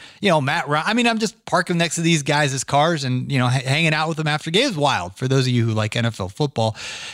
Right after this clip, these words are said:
And, uh, then after the game, the coach would be tired 'cause they just coached the game all day. So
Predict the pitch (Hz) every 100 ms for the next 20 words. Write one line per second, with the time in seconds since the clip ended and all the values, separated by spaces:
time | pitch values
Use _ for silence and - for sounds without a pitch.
0 | - 135 135 123 123 113 107 - 135 143
1 | 147 - 147 127 160 160 127 - 170 -
2 | 117 113 165 202 135 135 131 117 117 131
3 | - - 151 143 - 110 165 165 117 107
4 | 131 - 127